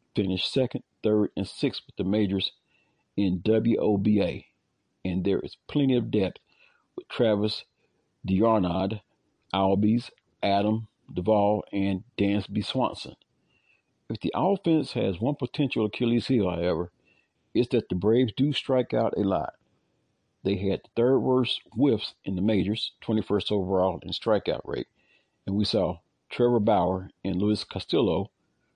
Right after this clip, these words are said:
carve them out, carving them up in the wild card round. The heart of the order is tough to navigate through. Tough to nav-,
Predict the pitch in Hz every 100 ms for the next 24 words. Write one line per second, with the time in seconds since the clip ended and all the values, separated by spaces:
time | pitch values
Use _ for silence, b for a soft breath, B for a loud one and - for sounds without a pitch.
0 | _ _ _ _ _ _ _ - 127 110
1 | 101 107 107 104 - _ _ _ _ _
2 | _ 135 120 104 101 120 - _ - 104
3 | 104 120 120 107 - 90 85 87 67 -
4 | _ _ _ _ _ _ _ 98 107 165
5 | - 156 - 117 113 110 - - _ _
6 | _ _ - 135 - - 113 101 101 95
7 | 85 85 - 87 - _ _ _ _ _
8 | _ _ _ _ _ - 131 - 113 104
9 | 135 110